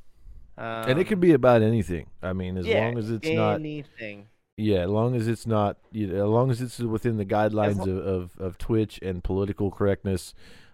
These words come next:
Speaker 1: uh, you can literally ask us anything and we'll talk about it. Like, we do not care.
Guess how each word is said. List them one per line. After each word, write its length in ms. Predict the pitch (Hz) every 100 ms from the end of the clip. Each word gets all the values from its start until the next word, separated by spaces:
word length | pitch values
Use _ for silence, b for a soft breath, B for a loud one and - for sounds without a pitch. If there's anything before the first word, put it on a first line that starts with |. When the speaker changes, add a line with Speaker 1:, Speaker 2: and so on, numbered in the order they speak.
| B -
Speaker 1:
uh, 380 | 87 87 87 -
you 460 | 69 90 98 101 107
can 260 | 113 98
literally 300 | 104 107 101
ask 220 | 98 92 92
us 120 | -
anything 460 | 98 101 110 110
and 160 | 76 90
we'll 100 | 92
talk 240 | 90 87
about 220 | 82 82 80
it. 120 | -
Like, 180 | 78 95
we 140 | 92
do 100 | 90
not 160 | 85 80
care. 240 | 73 71